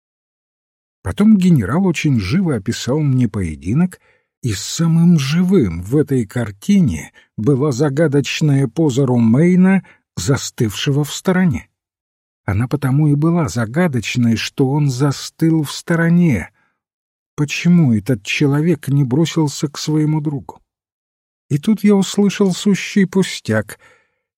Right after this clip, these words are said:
Генерал упомянул о том, что Ромейн стоял именно так, ожидая грома после молнии.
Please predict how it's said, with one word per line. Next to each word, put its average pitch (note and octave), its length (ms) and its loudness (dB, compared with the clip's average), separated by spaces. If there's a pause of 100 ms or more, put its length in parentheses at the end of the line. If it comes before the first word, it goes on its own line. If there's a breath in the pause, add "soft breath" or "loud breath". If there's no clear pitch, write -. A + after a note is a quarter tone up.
Генерал C3+ 640 0
упомянул C3+ 600 0
о B2 80 -2
том, D3+ 300 -2
что - 300 -4
Ромейн B2+ 720 0 (160 soft breath)
стоял C#3 840 -2
именно C3 640 2
так, - 480 -4 (280 soft breath)
ожидая C3 720 0
грома A#2 640 0
после D3+ 480 -2
молнии. F2+ 680 -2